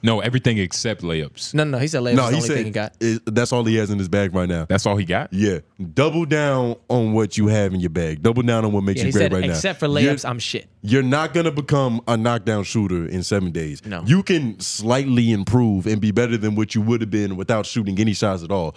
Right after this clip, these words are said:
Speaker 3: So I would say do put the shots up, but double down on actually scoring in the paint, 'cause that's where it sounds like you're gonna be operating
Speaker 2: Yeah.
Speaker 3: for a lot of this tournament.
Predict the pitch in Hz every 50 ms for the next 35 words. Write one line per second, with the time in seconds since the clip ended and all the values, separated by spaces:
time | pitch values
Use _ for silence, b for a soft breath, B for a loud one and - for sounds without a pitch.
0 | B B B - - 127 127 156 151 143 135 - 170 160 143 120 101 95 175 190
1 | 180 - 165 127 120 - - 143 127 117 - - - 85 - B B B B B
2 | - - 104 131 123 113 - 117 104 92 92 135 151 143 151 156 143 107 98 127
3 | 123 123 120 117 113 107 104 101 - - 113 107 104 101 - 110 117 120 110 -
4 | 107 107 95 - - 120 110 104 101 92 82 80 - - 113 98 85 - 101 87
5 | 110 127 131 - 135 139 127 123 107 131 127 120 113 113 107 98 107 104 101 98
6 | 101 101 98 87 90 101 98 90 87 110 107 104 107 101 101 104 110 104 98 101
7 | 107 104 107 101 92 90 95 - - - 107 95 87 82 80 71